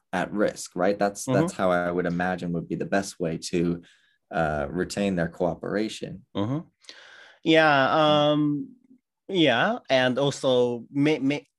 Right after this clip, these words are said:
Speaker 2: make a stand, uh, and, you know, countries that are facing increased risk from Russia, uh, namely, uh, some, uh, nations such as Estonia and Lithuania and Latvia probably need more,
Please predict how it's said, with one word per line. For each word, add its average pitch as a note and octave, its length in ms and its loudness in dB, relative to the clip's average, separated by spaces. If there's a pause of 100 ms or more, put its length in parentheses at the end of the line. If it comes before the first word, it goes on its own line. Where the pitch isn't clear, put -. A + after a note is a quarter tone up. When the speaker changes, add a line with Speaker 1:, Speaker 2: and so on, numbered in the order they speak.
(120)
Speaker 2:
make C#3+ 300 -6
a B2+ 40 -6
stand, F#2+ 600 -6
uh, G2+ 280 0
and, G#2 400 -2
you A2 60 -6
know, F2 240 -6
countries C3+ 460 -2
that A#2 160 0
are G#2+ 380 2 (180)
facing A#2+ 420 -4
increased A#2 480 -6
risk G2 240 -6
from B2 220 -2
Russia, C3+ 600 0
uh, F#2+ 60 -4
namely, G2+ 640 0
uh, F#2+ 460 -2
some, F2+ 480 -6 (520)
uh, E2+ 460 0
nations G2 400 -2
such F#2+ 220 -4
as F#2+ 440 0
Estonia G2+ 680 -2
and F2+ 400 -4
Lithuania F#2+ 720 -2
and F2+ 140 -2
Latvia C3 800 0 (180)
probably A2 380 -2
need A2 260 -4
more, A2 480 -2